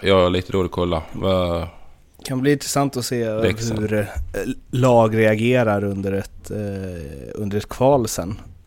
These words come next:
Speaker 2: Ett lag som har haft längre uppehåll och förmågan att träna.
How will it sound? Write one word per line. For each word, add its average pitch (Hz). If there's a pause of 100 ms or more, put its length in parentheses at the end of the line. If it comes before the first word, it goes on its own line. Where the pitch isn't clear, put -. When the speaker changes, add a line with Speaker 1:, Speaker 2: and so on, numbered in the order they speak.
(360)
Speaker 2:
Ett -
lag 98
som 104
har 98
haft - (160)
längre 101
uppehåll 92
och 90
förmågan 95
att 92
träna. 90